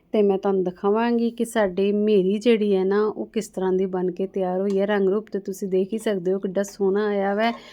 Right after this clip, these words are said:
ਖਾਣ 'ਚ ਬਹੁਤ ਹੀ ਸਵਾਦ, ਹੈਲਦੀ, ਟੇਸਟੀ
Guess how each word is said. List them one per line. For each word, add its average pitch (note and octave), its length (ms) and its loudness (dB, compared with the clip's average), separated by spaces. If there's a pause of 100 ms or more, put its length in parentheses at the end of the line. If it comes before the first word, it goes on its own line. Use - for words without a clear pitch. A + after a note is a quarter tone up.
(200)
ਖਾਣ A3+ 300 2
'ਚ G#3+ 100 -4
ਬਹੁਤ F#3+ 340 -4
ਹੀ B3 120 0
ਸਵਾਦ, G#3 540 0
ਹੈਲਦੀ, G3+ 640 0
ਟੇਸਟੀ A3+ 760 0